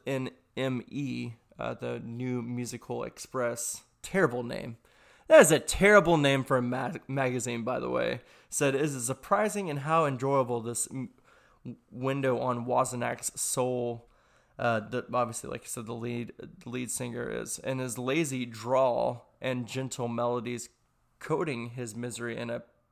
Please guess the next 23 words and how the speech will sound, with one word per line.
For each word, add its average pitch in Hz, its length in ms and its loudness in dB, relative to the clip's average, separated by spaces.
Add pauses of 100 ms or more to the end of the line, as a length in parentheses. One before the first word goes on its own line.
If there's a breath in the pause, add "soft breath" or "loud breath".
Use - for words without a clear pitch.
(100)
pop - 480 -4
rock 117 440 0
kind 123 160 -2
of 110 100 -4
way. 113 420 -2 (440 loud breath)
The 135 80 -4
mood 151 240 4
remains 147 480 0
downbeat, 123 680 -2
but 123 160 -6
the 123 260 0
angst 131 480 -4
is 117 200 -8
not 113 280 -4
imposing." - 800 -12 (800 soft breath)
But 160 460 6
Dan 143 420 2
Weiss, 135 720 2 (140)
this 123 160 -6
is 110 140 -8
the 113 100 -4
negative 113 600 -6 (220)
review, 123 800 -6